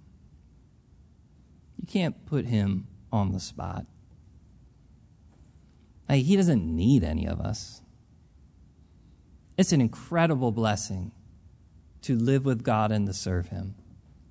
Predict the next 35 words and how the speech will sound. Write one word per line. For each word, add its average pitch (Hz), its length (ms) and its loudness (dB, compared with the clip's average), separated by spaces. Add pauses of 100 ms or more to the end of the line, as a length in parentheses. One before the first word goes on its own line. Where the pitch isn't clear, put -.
(180)
to - 100 -10
live 123 160 -4
a 117 60 0
life 110 680 -2 (120)
in 110 140 -2
service 101 520 -4
to 110 60 -8
God. 90 340 -6 (100)
There 117 140 -2
is 151 240 2
no 143 160 2
better 104 260 -2
life. 92 320 -8 (1200)
But, 156 80 6
like, 156 120 6
he 180 100 4
doesn't 98 420 2
need 98 280 2
us. - 420 -8 (300)
<laughs> - 40 -20 (1000)
If 151 140 0
I 175 160 2
walk 180 260 4
out 156 300 2 (260)
in 135 120 -2
front 147 200 2
of 123 100 2
a 117 80 4
bus 123 380 2
and 104 100 -2
say, 98 240 0
"God, 113 360 -2
you 120 100 2
need 101 340 2
me. 82 240 -6